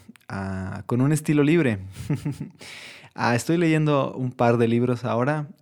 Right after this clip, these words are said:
y no los pude terminar, eh, pero tenía esto, esto en mente, así que, ah, antes de entrar a eso, pues nada más quiero animarlos a que puedan escuchar los episodios anteriores.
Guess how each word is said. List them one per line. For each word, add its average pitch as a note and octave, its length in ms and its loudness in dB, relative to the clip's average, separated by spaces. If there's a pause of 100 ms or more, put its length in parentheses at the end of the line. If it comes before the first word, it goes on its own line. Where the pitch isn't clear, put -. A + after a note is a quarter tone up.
y A#2 200 0
no A#2 120 0
los C3 140 -4
pude A#2+ 220 0
terminar, B2 720 -2
eh, A#2 340 -8
pero B2 180 -4
tenía D3+ 460 2
esto, C3 420 0
esto A2+ 240 -4
en A2+ 100 0
mente, A2 340 0
así G2 200 -4
que, G#2 380 -4 (720)
ah, G#2 600 -4
antes F3 280 2
de D#3+ 60 2
entrar C#3+ 260 4
a - 20 2
eso, C#3+ 240 0
pues B2 140 -4
nada B2+ 140 2
más B2 120 -2
quiero B2 340 -2
animarlos A#2+ 640 0
a - 140 -8
que B2 100 -6
puedan D3 220 0
escuchar D3 320 -4
los C#3 160 -4
episodios C3+ 400 -4
anteriores. C3+ 640 -2